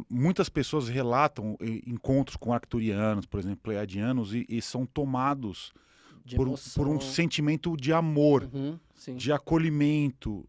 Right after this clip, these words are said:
Speaker 1: ah, de carinho. Então, eh, e, existe essa necessidade de uma feição, ah, feliz, de, de, de sorriso, por exemplo, ou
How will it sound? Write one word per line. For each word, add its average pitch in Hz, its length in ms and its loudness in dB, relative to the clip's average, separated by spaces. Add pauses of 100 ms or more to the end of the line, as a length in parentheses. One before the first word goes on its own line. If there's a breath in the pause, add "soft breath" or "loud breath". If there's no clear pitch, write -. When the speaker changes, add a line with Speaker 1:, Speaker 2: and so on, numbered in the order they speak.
Speaker 1:
ah, 107 340 -6
de 104 140 -12
carinho. 131 640 2 (420 soft breath)
Então, 170 300 2
eh, 156 140 2 (340)
e, 127 100 -6 (640)
existe 160 440 2
essa 147 160 0
necessidade 123 920 0
de 98 160 -6
uma 113 180 -2
feição, 135 920 -2 (920 soft breath)
ah, 110 360 -2
feliz, 143 640 2
de, 104 200 -6
de, - 220 -16
de 117 140 -12
sorriso, 127 560 -2
por 120 140 -8
exemplo, 127 560 -2
ou 135 340 2